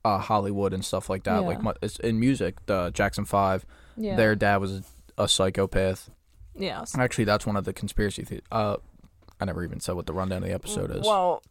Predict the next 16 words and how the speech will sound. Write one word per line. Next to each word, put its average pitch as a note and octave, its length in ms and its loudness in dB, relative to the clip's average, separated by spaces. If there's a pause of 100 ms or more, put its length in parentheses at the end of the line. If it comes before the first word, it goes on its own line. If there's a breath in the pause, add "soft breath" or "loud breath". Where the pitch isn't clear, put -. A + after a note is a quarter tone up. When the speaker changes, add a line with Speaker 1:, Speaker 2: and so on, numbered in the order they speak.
(460)
Speaker 2:
okay, A#3+ 240 2
do G#3+ 80 0
you G3+ 60 2
wanna G3+ 160 0
do G#3 80 2
that G3 160 2
now? G#3 400 0
Speaker 1:
Yeah, D#3 100 4
we're C#3+ 120 6
talking D3 300 6
celebrities C3+ 560 2
today, F#2+ 240 0
guys. F#2 320 0
We're G#2+ 100 0
doing, G#2 280 2
uh, G2 380 0